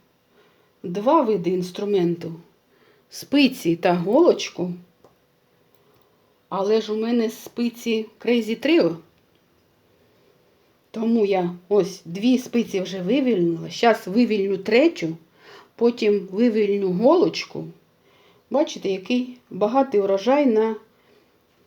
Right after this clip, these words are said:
вивільнення, коли в'яжеш,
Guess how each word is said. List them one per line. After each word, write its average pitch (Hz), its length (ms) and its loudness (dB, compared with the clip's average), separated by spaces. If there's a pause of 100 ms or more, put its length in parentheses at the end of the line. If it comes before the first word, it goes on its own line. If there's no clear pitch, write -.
(440)
вивільнення, 202 760 2
коли 202 400 2 (140)
в'яжеш, 208 600 -2